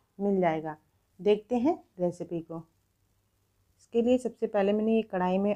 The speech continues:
ऑयल डाला है, क्योंकि ग्रेवी को तैयार करना है। ये क्यूमिन सीड, ये ग्रीन चिली जिसको मैंने बीच से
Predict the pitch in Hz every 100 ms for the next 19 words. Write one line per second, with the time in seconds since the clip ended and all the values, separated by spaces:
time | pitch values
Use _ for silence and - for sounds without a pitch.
0 | 185 185 208 202 185 180 190 294 - _
1 | _ _ _ 202 208 196 190 - 170 180
2 | 196 226 226 190 185 185 190 185 185 254
3 | - _ _ _ _ _ _ _ _ _
4 | _ _ _ _ _ _ _ _ _ _
5 | _ _ _ _ _ _ _ _ _ 196
6 | 185 185 185 190 208 202 - 247 277 _
7 | _ _ _ _ _ _ _ _ _ _
8 | _ _ _ _ _ _ _ _ _ _
9 | _ _ _ _ _ _ _ _ _ _
10 | _ _ _ _ 190 185 170 175 202 202
11 | 214 254 214 - 196 185 185 180 190 190
12 | - 196 185